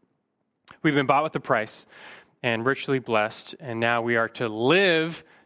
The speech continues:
not for our purposes, but for God's. And for today, we have a special little passage in, in First Peter that speaks to both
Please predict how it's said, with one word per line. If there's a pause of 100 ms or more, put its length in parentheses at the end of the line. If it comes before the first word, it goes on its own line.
not
for
our
purposes,
but
for
God's. (1600)
And
for
today,
we
have
a
special
little
passage
in,
in
First
Peter
that
speaks
to
both